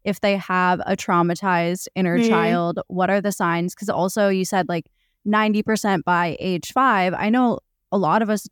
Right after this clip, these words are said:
Speaker 1: don't remember <laughs> a lot of things, like,
Speaker 2: Yeah.
Speaker 1: before five years old, right? Like, a lot of that time is spent before we have real memories and, like, the true context of how things happened. So unless you're remembering, again, that, like,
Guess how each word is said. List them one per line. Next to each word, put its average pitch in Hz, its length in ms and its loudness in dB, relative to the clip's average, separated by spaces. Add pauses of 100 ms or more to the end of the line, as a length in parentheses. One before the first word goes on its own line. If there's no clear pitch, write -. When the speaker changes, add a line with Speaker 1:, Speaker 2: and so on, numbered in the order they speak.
Speaker 1:
don't 180 240 0
remember 180 560 -2
<laughs> - 40 -6
a 262 80 0 (140)
lot 262 220 0
of 262 160 0
things, 269 360 0
like, 226 140 2
Speaker 2:
Yeah. 214 200 4
Speaker 1:
before 220 280 0
five 196 300 2
years 190 180 2
old, 175 180 2
right? 175 200 0
Like, 185 260 -2
a 196 60 0
lot 196 240 2
of 208 60 -2
that 208 200 2
time 190 300 0
is 175 100 -4
spent 180 420 -4 (360)
before 190 420 0
we 196 160 0
have 175 540 0 (400)
real 185 420 2
memories 170 500 0
and, 196 80 0
like, 165 160 -2 (100)
the 202 80 0
true 190 340 0
context 175 720 -2
of 175 100 -4
how 170 220 0
things 165 340 -4 (140)
happened. 170 640 0
So 180 320 0
unless 180 400 0
you're 190 140 2
remembering, 175 600 0
again, 175 260 -2
that, 170 100 0
like, 170 140 -4